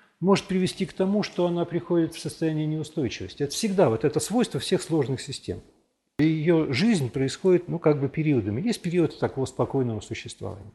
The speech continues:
в которые любое уклонение моё от,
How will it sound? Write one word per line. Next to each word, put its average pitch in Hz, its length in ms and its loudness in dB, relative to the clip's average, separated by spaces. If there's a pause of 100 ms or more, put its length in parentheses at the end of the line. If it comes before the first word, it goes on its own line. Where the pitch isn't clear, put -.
(120)
в - 80 -20
которые 185 500 6 (220)
любое 165 380 6
уклонение 139 580 4
моё 107 400 0
от, 113 320 -6